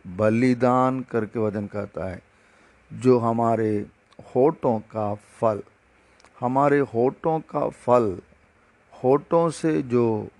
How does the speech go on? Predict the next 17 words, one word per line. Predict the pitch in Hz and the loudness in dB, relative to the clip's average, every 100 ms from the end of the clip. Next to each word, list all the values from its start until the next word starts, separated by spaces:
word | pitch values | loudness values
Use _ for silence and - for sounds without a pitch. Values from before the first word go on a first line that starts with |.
| _ | _
हम | 110 123 | -6 -4
लोग | 120 113 | -2 -2
स्तुति | 110 _ 139 147 208 | -6 _ -8 -4 -4
करते | 196 123 104 120 | 0 0 0 -4
परमेश्वर | 113 120 110 110 - 95 | -4 -8 -6 -6 -6 -10
को, | - 104 92 - _ _ _ _ - | -8 -10 -12 -16 _ _ _ _ -6
उसको | 120 120 - 139 135 | -2 -2 -2 2 2
एक | 123 120 104 _ - | 2 0 -4 _ -16
बलिदान | 95 107 110 123 120 127 135 | -6 -2 0 0 2 2 0
के | 143 - 135 117 - 104 | -2 -2 0 -2 -4 -4
रूप | 104 117 107 | 0 0 0
में | 117 117 113 - _ _ _ | 0 2 0 -8 _ _ _
बताया | 165 107 113 107 98 | -2 2 4 4 2
गया | 92 95 87 | 0 -2 -2
है। | 85 101 - _ _ _ _ _ _ _ - | -6 -8 -12 _ _ _ _ _ _ _ 0
तो | 165 160 156 | 2 2 -2
स्तुति | - - 156 147 190 214 - | -8 -2 0 2 2 0 -4